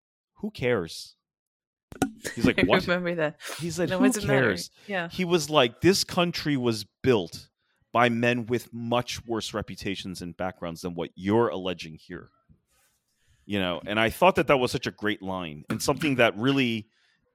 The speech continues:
Speaker 1: if you really wanna know America, you know, I think that's America.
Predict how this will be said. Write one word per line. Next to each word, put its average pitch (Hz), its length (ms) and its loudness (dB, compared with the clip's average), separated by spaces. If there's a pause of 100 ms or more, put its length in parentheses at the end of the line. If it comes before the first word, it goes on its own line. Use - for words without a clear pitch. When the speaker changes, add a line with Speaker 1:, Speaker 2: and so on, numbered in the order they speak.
Speaker 1:
if 120 160 4
you 127 100 -2
really 156 240 8
wanna 135 540 4
know 113 340 6
America, 101 680 -2 (800)
you 117 100 0
know, 110 80 4
I 104 100 4
think 127 260 0
that's - 640 4 (400)
America. 98 600 -4